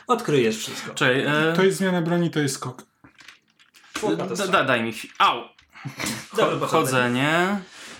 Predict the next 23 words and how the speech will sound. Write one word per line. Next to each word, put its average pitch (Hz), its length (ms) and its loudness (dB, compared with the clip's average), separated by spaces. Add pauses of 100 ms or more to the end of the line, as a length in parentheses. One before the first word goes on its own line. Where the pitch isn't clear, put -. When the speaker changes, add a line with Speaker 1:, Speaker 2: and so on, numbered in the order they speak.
Speaker 1:
E, 165 300 0
wracając 135 400 2
Speaker 2:
E, - 40 2 (200)
zmiana 123 200 2
Speaker 1:
do 117 60 -4
Speaker 2:
broni. 123 800 -2
Speaker 1:
Okej. 135 140 2
Speaker 2:
Czekaj 131 200 2
chwilę, 147 260 2
sobie 143 280 0
skoczę 151 760 0 (360)
i 135 80 -2
pokopię 131 1080 -2 (520)
i 120 280 -2
hopsa. - 500 -4 (560)
Cze-, - 240 0
czemu 240 240 2
on 139 80 2
nie 127 100 2
skoczył, 131 340 -2
jak 127 160 -6
ja 127 60 -4
chciałem? - 400 -4